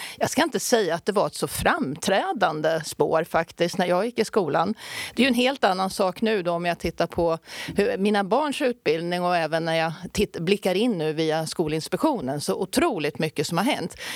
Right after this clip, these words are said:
När jag växte upp så var det ju också så att de kanaler man hade att tillgå i medielandskapet, det var ju liksom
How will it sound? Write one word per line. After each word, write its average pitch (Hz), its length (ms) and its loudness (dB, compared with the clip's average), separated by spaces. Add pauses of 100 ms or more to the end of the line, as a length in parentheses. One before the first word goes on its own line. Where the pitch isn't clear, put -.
(120)
När 202 120 4
jag 214 220 4
växte 269 320 0
upp 190 140 0
så - 100 0
var 170 160 2
det 180 60 0
ju 180 60 0
också 175 280 -2
så 165 200 0
att 170 140 -2
de 160 160 0
kanaler 180 680 0
man 170 180 -2
hade 160 280 0
att 165 140 -4
tillgå 160 360 0
i 165 80 -2
medielandskapet, 165 1200 0
det 202 80 4
var 233 180 2
ju 202 140 0
liksom 170 380 0